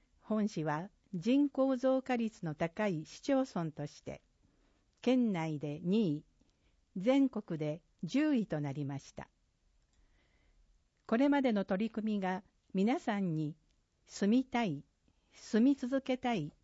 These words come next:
と感じていただける街につながっていることを大変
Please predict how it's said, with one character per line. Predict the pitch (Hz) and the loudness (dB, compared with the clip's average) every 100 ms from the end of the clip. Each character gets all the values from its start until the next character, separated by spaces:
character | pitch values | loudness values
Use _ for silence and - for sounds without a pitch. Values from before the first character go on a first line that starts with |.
| _ _ | _ _
と | - 170 | -4 -2
感 | 214 240 | 0 0
じ | 233 226 | 0 0
て | 226 | 0
い | 208 | 0
た | 214 226 | 0 0
だ | 226 | -2
け | 226 | -2
る | 226 | -2
街 | 226 220 233 | -2 -2 -2
に | 190 139 | 0 -2
つ | - 220 | -2 0
な | 254 247 | 0 2
が | 240 | 0
っ | |
て | - - 233 | -2 0 0
い | 233 196 | 2 0
る | 220 247 | 0 -2
こ | 233 | -4
と | - 220 | -4 -4
を | 160 160 - _ _ _ - | -4 -4 -10 _ _ _ -2
大 | 226 269 | 2 2
変 | - 240 | 0 -2